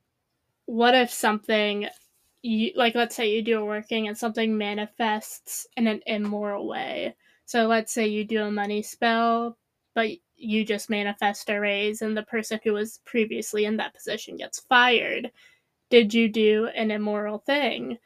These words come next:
Like, obviously, like, you didn't mean for this individual to get fired, but your spell did work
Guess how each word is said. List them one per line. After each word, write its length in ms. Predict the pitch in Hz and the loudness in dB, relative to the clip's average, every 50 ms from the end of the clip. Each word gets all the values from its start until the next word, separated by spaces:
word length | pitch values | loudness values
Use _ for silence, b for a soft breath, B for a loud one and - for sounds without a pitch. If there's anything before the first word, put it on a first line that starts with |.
| _ _ _ - | _ _ _ -2
Like, 300 | 247 240 226 220 - - _ _ _ _ _ _ _ _ _ _ _ - | 0 2 2 0 -2 -10 _ _ _ _ _ _ _ _ _ _ _ 2
obviously, 760 | 247 226 214 220 214 220 226 214 214 220 - - 233 220 220 | 4 6 6 6 6 6 4 4 4 2 0 0 2 2 2
like, 220 | 220 214 220 214 226 | 2 0 0 0 0
you 100 | 226 220 | 0 2
didn't 300 | 214 214 214 214 - 214 | 2 2 2 2 0 0
mean 280 | 214 208 214 220 220 | 0 0 0 -2 -2
for 140 | 220 - 214 | -2 -2 -4
this 200 | 208 214 - - | -4 -4 -6 -6
individual 580 | 220 226 233 240 233 247 233 226 233 - - 220 | -8 -8 -6 -6 -6 -8 -6 -6 -4 -4 -6 -6
to 100 | - 240 | -6 -8
get 240 | 233 - - 220 | -6 -8 -8 -8
fired, 460 | - 226 214 208 214 220 220 226 220 220 | -4 -2 -2 -2 0 -2 -2 -4 -4 -4
but 160 | 226 214 220 | -4 -4 -2
your 120 | 220 214 | -2 -4
spell 480 | - - - - - 226 220 214 214 214 | -4 -6 -6 -2 0 0 2 2 0 0
did 360 | 208 214 214 208 208 208 208 | 0 0 0 0 0 -2 -4
work 420 | 208 220 220 214 208 - 233 226 | -2 0 0 0 0 -2 -4 -6